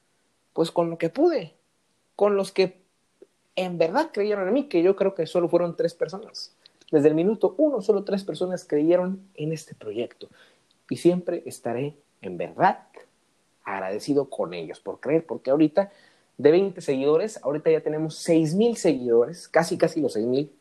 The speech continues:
faltan unos cuarenta, seis-, no, sesenta. Sesenta seguidores para llegar a los seis mil.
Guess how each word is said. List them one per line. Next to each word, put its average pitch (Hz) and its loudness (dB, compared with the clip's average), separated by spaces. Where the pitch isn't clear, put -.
faltan 139 2
unos 135 -2
cuarenta, 113 0
seis-, 123 0
no, 135 -2
sesenta. 139 0
Sesenta 208 2
seguidores 139 0
para 123 0
llegar 127 0
a 135 -2
los 120 -8
seis 110 -10
mil. 95 -8